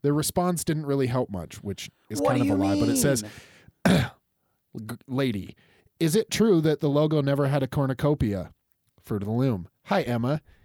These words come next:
Speaker 1: Yes, it is true. The cornucopia never existed. Even some of us are still convinced it was a thing, though." Her.
Speaker 2: What?
Speaker 1: "Thanks for the response.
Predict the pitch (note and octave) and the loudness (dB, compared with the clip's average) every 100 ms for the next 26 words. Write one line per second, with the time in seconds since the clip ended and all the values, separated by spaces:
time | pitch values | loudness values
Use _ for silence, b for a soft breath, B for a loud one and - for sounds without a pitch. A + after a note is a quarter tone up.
0 | b - F#3+ A#2 - - F3+ E3+ - D#3 | b 0 0 0 -4 0 0 0 -2 0
1 | A#2 F#2+ A#2 D#3+ D#3 - D3+ C#3+ C3+ C3 | 0 -2 -4 0 0 0 0 0 0 0
2 | B2+ B2+ A2+ A#2+ G#2+ E2 - _ F#3 F#3 | 0 0 0 -2 -4 -10 -16 _ -2 0
3 | F3 - E3+ E3 E3 D3 A2+ A2 - A#2 | 0 2 2 4 2 2 0 -2 -2 -2
4 | A#2+ G#2 A2 - A2 G#2 F#2 - A2 G2 | -2 -2 -4 -4 -6 -6 -6 -6 -6 -6
5 | F#2+ F#2+ G#2+ - b b b b - _ | -6 -4 -6 -8 b b b b -20 _
6 | _ _ C4+ C4+ C#4 C4+ C4+ C#4 C#4 C#4 | _ _ -8 -6 0 2 4 4 2 0
7 | G3+ G3 - G3 E3+ E3+ E3 D3+ - D#3+ | 0 0 0 0 2 0 2 -2 0 0
8 | B2 F2 - | 0 -4 -10